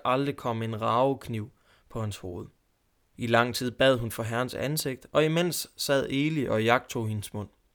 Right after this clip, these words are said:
Hanna bad ved sig selv: Kun hendes læber bevægede sig. Hendes stemme kunne man ikke høre. Derfor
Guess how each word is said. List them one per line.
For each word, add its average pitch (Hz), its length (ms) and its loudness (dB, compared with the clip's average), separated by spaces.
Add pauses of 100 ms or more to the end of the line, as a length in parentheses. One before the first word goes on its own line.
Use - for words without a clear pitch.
(120)
Hanna 135 380 0 (160)
bad 123 240 4
ved 110 80 -6
sig - 160 -8
selv: 78 260 -8 (680)
Kun 160 300 0
hendes 117 360 -4
læber 123 440 0
bevægede 113 480 -6
sig. - 200 -12 (340)
Hendes 117 260 -6
stemme 135 380 -2
kunne 117 180 -6
man 110 120 -2
ikke 120 160 -8
høre. 80 200 -10 (600)
Derfor - 400 4